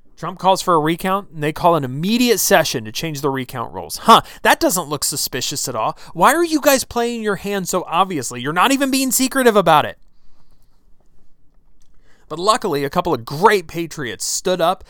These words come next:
and said, "No. No. We're not gonna let you get away with this.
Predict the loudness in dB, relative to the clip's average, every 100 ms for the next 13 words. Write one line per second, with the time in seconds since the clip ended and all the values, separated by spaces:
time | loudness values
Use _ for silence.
0 | -16 -10 0 2 0 -4 -14 -6 -2 -4
1 | -6 -20 -20 -20 -20 -20 -20 -20 -20 -20
2 | -12 -2 -2 -2 _ -20 -20 -20 -20 -20
3 | _ _ -20 -20 -20 -20 -20 -20 -20 -10
4 | -4 -2 -2 -4 -6 -4 -4 -4 -8 -10
5 | -10 -14 -18 -20 -20 -20 -20 -20 -6 0
6 | 2 2 0 -4 -12 -18 -18 -18